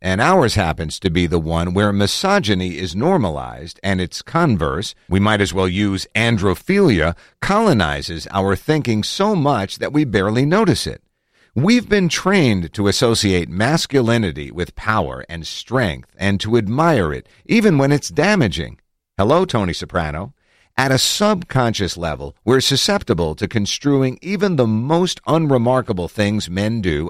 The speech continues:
as powerful, warlike, and entertainingly dominant. For women, of course, this means even the remarkable things that they do can be seen as passive and ineffective. Now, Trump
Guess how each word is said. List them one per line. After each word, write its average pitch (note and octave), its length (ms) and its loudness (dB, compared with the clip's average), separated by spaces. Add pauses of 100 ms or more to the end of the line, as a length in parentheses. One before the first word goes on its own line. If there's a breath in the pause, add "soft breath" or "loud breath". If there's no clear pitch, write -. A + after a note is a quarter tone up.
as A2+ 160 0
powerful, A#2+ 800 -4
warlike, F#2 720 2
and E2+ 200 -4 (240 soft breath)
entertainingly C#3+ 920 0
dominant. F2 560 -2 (640)
For G2+ 160 4
women, C3 280 4
of D2+ 120 -4
course, D#2+ 320 0 (180 soft breath)
this A#2 180 2
means G2+ 380 2
even G2 260 0
the E2+ 100 -4
remarkable E2 640 -2
things D#2+ 400 -4
that D2+ 180 -2
they G#3 220 2
do F#2 280 2
can G#2 180 -2
be G2+ 120 0
seen F2+ 300 -2
as F#2+ 180 -8
passive E2+ 680 -4
and F2+ 200 0
ineffective. A#2+ 720 -2 (540 soft breath)
Now, D#3+ 320 4
Trump A3 480 0